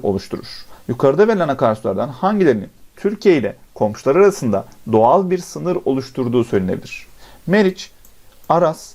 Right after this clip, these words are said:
Asi nehirleri, bunların üçü de arkadaşlar oluşturuyor. Yine E şıkkı bilgimize geçelim. Burada bilgimizi verelim. Meriç Yunanistan, e, Aras Azerbaycan, Ermenistan, İran, Arpaçay Ermenistan, Asi Suriye,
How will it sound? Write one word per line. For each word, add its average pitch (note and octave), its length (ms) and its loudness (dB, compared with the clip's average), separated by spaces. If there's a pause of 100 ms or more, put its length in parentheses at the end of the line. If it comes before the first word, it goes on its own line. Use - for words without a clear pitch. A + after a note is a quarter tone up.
(360)
Asi E3 380 0
nehirleri, G#2 440 0
bunların C#3 440 0
üçü D#3 240 -4
de E3+ 60 4
arkadaşlar E3 500 -2
oluşturuyor. E3 360 -2
Yine E3 280 -2 (680)
E C3 180 6
şıkkı C3+ 400 -2
bilgimize B2+ 500 2
geçelim. A#2+ 420 0 (460)
Burada C3+ 280 2
bilgimizi A#2 440 -2
verelim. C#3 340 2 (260)
Meriç F#3 360 2
Yunanistan, B2+ 520 -2 (320)
e, B2+ 40 0
Aras E3 560 2
Azerbaycan, C#3+ 640 2
Ermenistan, C3 460 -4
İran, A2 360 2 (340)
Arpaçay D3 500 0
Ermenistan, A2+ 600 -2 (280)
Asi D3 380 0
Suriye, A2+ 520 -2